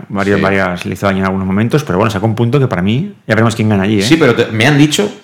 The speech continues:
Speaker 2: que Edín no estaba contento después del partido, ¿eh? No estaba
Speaker 1: No,
Speaker 2: contento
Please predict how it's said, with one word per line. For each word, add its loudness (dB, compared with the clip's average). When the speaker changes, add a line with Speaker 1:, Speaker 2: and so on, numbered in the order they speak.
Speaker 2:
que 0
Edín 0
no -2
estaba -2
contento -6
después -6
del -6
partido, -8
¿eh? -10
No 2
estaba 2
Speaker 1:
No, -2
Speaker 2:
contento 2